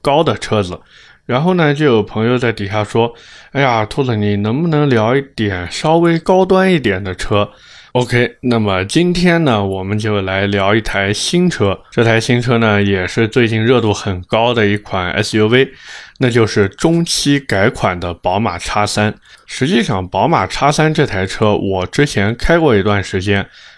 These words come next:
那时候二零二零款刚刚上市，然后我们公司呢，就弄了一台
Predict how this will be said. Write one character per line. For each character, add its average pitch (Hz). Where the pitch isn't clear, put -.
那 170
时 120
候 127
二 160
零 120
二 156
零 123
款 90
刚 135
刚 165
上 147
市， -
然 120
后 170
我 107
们 98
公 151
司 151
呢， 113
就 104
弄 110
了 95
一 95
台 98